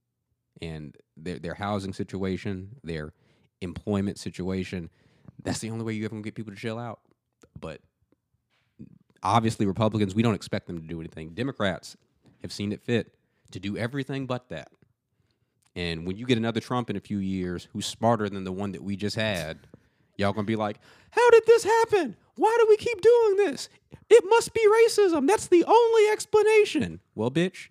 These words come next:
if that's the explanation, you need to offer them something that's stronger than racism. Is there anything you wanna say?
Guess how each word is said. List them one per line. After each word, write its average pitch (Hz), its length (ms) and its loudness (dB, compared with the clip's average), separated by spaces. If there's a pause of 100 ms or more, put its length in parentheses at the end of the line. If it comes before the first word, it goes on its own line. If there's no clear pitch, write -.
if 98 140 -6
that's 190 200 -2
the 170 140 -6
explanation, 175 640 -2
you 131 260 -8
need 151 180 0
to 131 80 -2
offer 135 280 0
them 123 140 -2
something 120 480 -4 (160)
that's 98 140 -8
stronger 104 340 -4
than 98 140 -4
racism. 90 520 -10
Is - 1600 -20
there 104 120 -20
anything 101 200 -10
you 95 100 -6
wanna 95 140 -4
say? - 140 -12